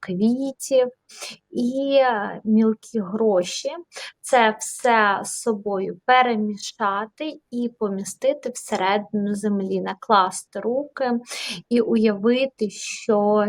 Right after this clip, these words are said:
цим всім ви створюєте свою реальність. Ви сієте найкращу реальність, гроші для того, щоб у вас був прибуток, мед, щоб життя було солодке, рис, щоб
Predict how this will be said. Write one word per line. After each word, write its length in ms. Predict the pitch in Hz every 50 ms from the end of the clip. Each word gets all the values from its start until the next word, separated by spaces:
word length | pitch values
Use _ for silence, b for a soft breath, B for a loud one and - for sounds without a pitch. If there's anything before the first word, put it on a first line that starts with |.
| 202 _
цим 360 | - - - 226 214 202 208 202
всім 460 | 196 - - - 240 240 262 277 247
ви 100 | 233 214
створюєте 760 | - - - - 214 208 208 214 220 233 240 240 240 240 240
свою 420 | - - - - 214 208 208 208
реальність. 600 | 208 214 214 214 220 220 208 202 196 - - -
Ви 160 | 214 202 208 202
сієте 720 | - - - - 233 240 262 262 262 - 277 277 277 285 285 B B B B B B B -
найкращу 720 | 233 220 220 214 - - 214 214 214 214 - - - 220
реальність, 560 | 208 202 202 208 208 208 208 202 196 - 196
гроші 580 | 175 180 226 226 233 247 262 277 - - - 233
для 120 | 214 196
того, 320 | 180 - - 220 226 240 220
щоб 240 | - - - 226 208
у 140 | - _
вас 360 | 202 214 202 202 208 208 - 208
був 200 | 196 214 214 _ _ _
прибуток, 640 | - 240 220 208 202 214 226 226 208 226 - - - -
мед, 440 | 208 208 202 196 202 196 196 196
щоб 280 | - - - - - - - 196
життя 480 | - - _ - - 220 214 220 226 214 208 226
було 220 | 214 208 202 208
солодке, 1000 | - - - - 220 208 214 208 208 208 202 202 - _ - - 208 196 202 208 B B B B B B B B B B B B
рис, 580 | - 214 226 247 254 254 254 247 240 - - -
щоб 300 | - - - 233 220